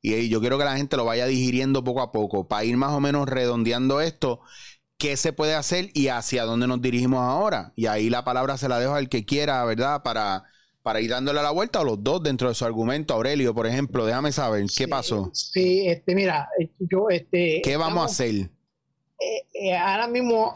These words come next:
Speaker 1: <laughs>
Speaker 2: eh, de-, estoy en una, en una campaña, tenemos que establecer una moratoria debido a la urgencia, una moratoria en las construcciones cercanas al mar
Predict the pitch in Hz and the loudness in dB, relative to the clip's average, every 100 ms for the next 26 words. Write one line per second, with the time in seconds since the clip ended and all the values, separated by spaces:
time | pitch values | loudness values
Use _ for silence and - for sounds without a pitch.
0 | - 156 - 180 170 165 156 143 - _ | -4 -2 2 2 4 2 0 -2 -8 _
1 | _ _ _ _ - 190 - - - 151 | _ _ _ _ -2 -2 -2 -14 -10 -2
2 | 220 240 247 254 220 208 - 226 196 226 | 0 2 0 2 2 2 0 -4 -2 -2
3 | 233 202 185 208 240 - 220 233 226 214 | 0 0 2 2 0 0 -2 0 2 2
4 | - 240 233 - _ _ _ - 214 214 | 2 2 2 -2 _ _ _ -2 2 2
5 | 214 208 208 190 220 226 226 220 208 151 | 4 4 4 0 2 2 4 2 0 -2
6 | - 151 165 220 220 185 180 190 - 139 | 0 2 4 4 4 2 2 0 0 0
7 | 127 113 - _ _ _ - - - 196 | -2 -4 -16 _ _ _ -4 -4 0 2
8 | 220 214 208 208 190 190 220 214 214 208 | 4 2 2 2 0 2 2 4 2 0
9 | - _ _ 202 180 165 - 160 143 143 | -4 _ _ 0 2 2 0 -2 0 0
10 | - 190 202 170 - - - - - 165 | 2 2 2 0 -2 -8 -8 -4 -2 -2
11 | 143 170 180 165 151 131 113 | -2 0 0 0 2 2 2